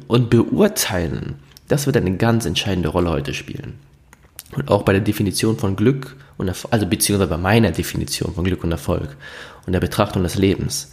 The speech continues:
Ich muss also nochmal hier, ähm, unterstreichen, das Ganze ist auch relativ. Also hier ist nichts absolut. Wie ich die Welt sehe, ist nicht pauschal richtig und wie du die Welt siehst, ist nicht pauschal falsch und genauso umgekehrt.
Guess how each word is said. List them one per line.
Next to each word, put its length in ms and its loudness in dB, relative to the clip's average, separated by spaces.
Ich 80 -14
muss 200 2
also 180 4
nochmal 220 2
hier, 420 2
ähm, 420 -2
unterstreichen, 800 -2
das 160 -4
Ganze 280 4
ist 100 0
auch 180 0
relativ. 600 0
Also 160 0
hier 120 4
ist 80 2
nichts 220 0
absolut. 680 0
Wie 160 4
ich 160 2
die 120 4
Welt 220 4
sehe, 380 4
ist 220 -4
nicht 280 0
pauschal 400 0
richtig 600 -2
und 140 -4
wie 100 2
du 100 2
die 140 4
Welt 180 2
siehst, 220 0
ist 120 -6
nicht 140 -4
pauschal 360 -4
falsch 440 -4
und 100 -4
genauso 360 0
umgekehrt. 560 -8